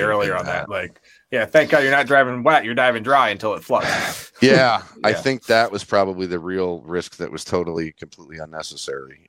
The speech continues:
Speaker 1: um, was, was that one. That would have had serious health consequences. Um, you know, as it is, I just, you know, half my foot's numb. Um, but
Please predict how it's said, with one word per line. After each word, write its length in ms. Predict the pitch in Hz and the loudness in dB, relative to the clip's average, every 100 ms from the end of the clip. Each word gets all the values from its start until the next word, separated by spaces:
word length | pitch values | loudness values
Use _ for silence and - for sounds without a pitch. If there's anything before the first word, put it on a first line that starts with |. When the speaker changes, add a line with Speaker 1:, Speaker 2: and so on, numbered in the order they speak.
| - | -16
Speaker 1:
um, 500 | 69 69 69 67 67 _ | -16 -16 -20 -20 _ _
was, 360 | 69 69 - - | -14 -12 -10 -8
was 160 | 76 71 | -8 -2
that 280 | 67 65 - | 0 0 -2
one. 160 | 64 | -10
That 180 | 71 71 | -8 -8
would 80 | 71 | -8
have 100 | 71 | -6
had 180 | 76 69 | -6 -6
serious 640 | - 78 73 71 - - _ - | -8 -8 -6 -8 -12 -16 _ -10
health 220 | 76 65 | -10 -10
consequences. 760 | 78 69 - 78 69 - - - - | -12 -12 -12 -14 -14 -14 -16 -16 -14
Um, 420 | 64 60 52 50 _ _ | -14 -14 -20 -20 _ _
you 120 | 78 | -12
know, 120 | 57 | 2
as 180 | 123 160 | 2 4
it 80 | 139 | 4
is, 140 | 160 113 | 4 4
I 100 | 98 | 2
just, 240 | 98 - | 0 2
you 60 | 95 | 2
know, 80 | 82 | 4
half 200 | 90 87 | 2 0
my 100 | 82 | -8
foot's 260 | - 95 82 | -8 -10 -10
numb. 220 | 73 69 _ - - - - _ - | -12 -12 _ -20 -20 -20 -20 _ 0
Um, 340 | 90 82 80 - | 2 2 -2 -2
but 200 | 90 | 0